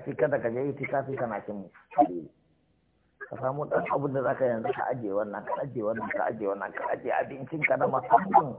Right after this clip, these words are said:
wanda ka san halal ne. To, in Ramadana ta zo sai ka zo ka zauna. Nan ba sai sa da kowa. Ko mutum ya ce igala ka, ka amsa.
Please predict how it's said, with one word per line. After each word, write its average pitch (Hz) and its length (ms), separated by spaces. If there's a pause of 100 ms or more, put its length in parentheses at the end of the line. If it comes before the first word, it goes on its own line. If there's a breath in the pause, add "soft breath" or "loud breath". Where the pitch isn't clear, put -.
(120)
wanda - 320
ka 120 100
san 123 180
halal 110 320
ne. 80 200 (440)
To, 82 200 (200)
in 120 220
Ramadana 98 800
ta 82 140
zo 87 180
sai 107 120
ka 87 120
zo 92 120
ka 80 120
zauna. 76 240 (320)
Nan 110 180
ba - 140 (140)
sai 107 120
sa 95 220
da 82 140
kowa. 98 340 (1120)
Ko - 180
mutum 160 240
ya 143 160
ce 143 100
igala 120 380
ka, 113 80
ka 87 160
amsa. 80 300